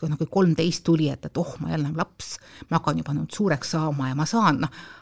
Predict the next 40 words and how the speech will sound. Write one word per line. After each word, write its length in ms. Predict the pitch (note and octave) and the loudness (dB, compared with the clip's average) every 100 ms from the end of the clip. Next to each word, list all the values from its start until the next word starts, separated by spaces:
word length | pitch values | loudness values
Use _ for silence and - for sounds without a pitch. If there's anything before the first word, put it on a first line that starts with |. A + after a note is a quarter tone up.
| - | 0
I'm 160 | G#3+ G#3+ | 8 8
getting 280 | G#3 G#3 C#3 | 8 6 4
it. 300 | C3+ - - - - | 2 -4 -10 -10 -8
Et 80 | |
noh, 80 | E3+ | -6
ma 140 | D#3+ D#3 | -2 4
saan, 260 | A3 D#3 - | 6 6 4
ma 80 | F3+ | 2
saan 160 | G3 F3+ | 4 6
elust 340 | A3 D3+ - F3 | 6 4 -2 -2
aru. 160 | D#3+ - - _ _ _ _ _ _ _ _ | -2 -4 -12 _ _ _ _ _ _ _ _
Ja 60 | F3 | 8
mul 120 | F#3+ | 8
oli 100 | G#3+ | 10
mingi 200 | G3 F#3+ | 8 8
meeletu 720 | E3 G3 G#3+ D3+ B2 _ - E3+ | 8 8 6 4 -2 _ 0 2
lugemisperiood 880 | G3 C#3+ C3 - E3 D3+ C3+ D3+ | 4 2 0 -2 -2 -2 -4 -8
sel 160 | - D3 | -8 -8
hetkel. 300 | D#3 - D3 | -8 -10 -8
Ma 100 | E3 | -2
lugesin 320 | F3 C#3 D3+ | 0 0 2
ühe 240 | F#3+ F3+ C#3+ | 2 0 0
raamatu 400 | D#3+ D3+ B2 D#3 | -2 -2 -6 -4
päevas. 500 | D#3+ D#3+ - - - _ _ _ _ - | -2 -2 -4 -10 -12 _ _ _ _ -10
Ikka 160 | D#3+ E3 | -4 -2
siukest 240 | E3+ - | -2 0
tõsiselt 360 | F#3+ D#3+ B2+ - | 2 2 -2 0
kahekümnenda 440 | F3 D#3 C#3 C3+ | 2 2 0 -4
sajandi 240 | - D3+ D3+ | -2 -2 0
vääriskirjandust. 840 | E3 C#3 - D#3 D3 - - - _ _ _ _ _ - | 0 -2 -2 -4 -4 -8 -10 -12 _ _ _ _ _ 0
Ja 80 | F#3+ | 4
ühel 160 | A#3+ | 4
hetkel 320 | G3 - D#3 | 4 0 -2
mulle 240 | C#3+ C#3+ D#3+ | 2 2 2
jõudis 240 | G3 C#3+ | 0 -2
pärale, 400 | - F#3 C#3+ C#3+ | -4 -2 -2 -6
et 80 | - | -4
mida 240 | G3 F#3 C3 | 0 2 0
ma 120 | B2+ | 0
tahan 260 | E3 D#3 | 0 0